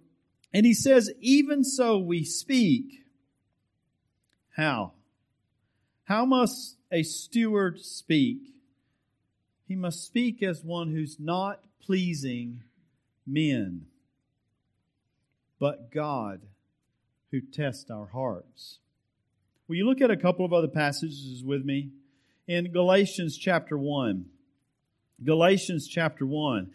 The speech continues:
Now, I'm telling you, these passages will help you keep your head screwed on straight. So I want to point them out to you because we all need that.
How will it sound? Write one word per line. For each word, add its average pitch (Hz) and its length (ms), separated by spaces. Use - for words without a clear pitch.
Now, 175 180
I'm 226 80
telling 180 300
you, 104 160
these 254 280
passages 190 580
will 165 140
help 202 280
you 202 140
keep 196 320
your 170 160
head 185 380
screwed 190 420
on 151 240
straight. 175 560
So 165 280
I 165 240
want 214 220
to 175 380
point 240 220
them 190 140
out 220 260
to 185 80
you 180 340
because 165 680
we 196 200
all 208 220
need 208 360
that. 101 380